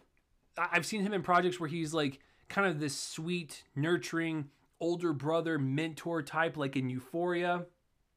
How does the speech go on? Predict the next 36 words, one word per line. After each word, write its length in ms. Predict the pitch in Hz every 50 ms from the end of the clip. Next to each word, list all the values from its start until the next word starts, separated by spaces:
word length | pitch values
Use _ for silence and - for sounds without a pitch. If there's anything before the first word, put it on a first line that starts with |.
| _ _ _ _ _ _ - _ _ _ _ _ -
And 120 | - 175 185
then 140 | 190 196 208
you 60 | 190
have 160 | 190 185 156
stuff 320 | - - - 175 175 175
like 180 | 180 147 127 -
Candyman 640 | - - 170 175 175 180 185 175 170 170 170 170 165
in 140 | 151 143 139
this, 280 | 147 160 170 165 -
where 120 | - 160 156
you're 160 | 156 156 147
just 240 | 147 151 143 - -
like, 180 | 160 143 135 -
"I 80 | 139 143
wanna 300 | 147 147 160 170 170 151
punch 380 | 139 - - 170 170 160 - -
this 220 | 156 143 143 -
<laughs> 200 | - - - -
guy 100 | 214 185 - -
in 140 | 214 185 -
the 160 | - 180 156 135 - - - -
face." 460 | - 147 151 160 180 180 180 180 - - - - - - - - _ _ _
He's 240 | - - 202 190 -
so 460 | - - - - - 214 214 233 233
good 320 | 208 180 147 151 185 185 180
at 120 | 180 -
convincing 540 | - 151 143 131 127 147 156 147 143 - 160
you 140 | 147 147 139
that 140 | 139 131 127
he 180 | 143 143 143
is 120 | 135 117 127
evil 500 | 123 127 139 139 156 170 175 180 180 180 - - - _ _ _ _ -
that 260 | 139 139 147 143 139 -
I 120 | 131 143 151
could 200 | 143 - 165 156
not, 260 | 151 147 143 131 -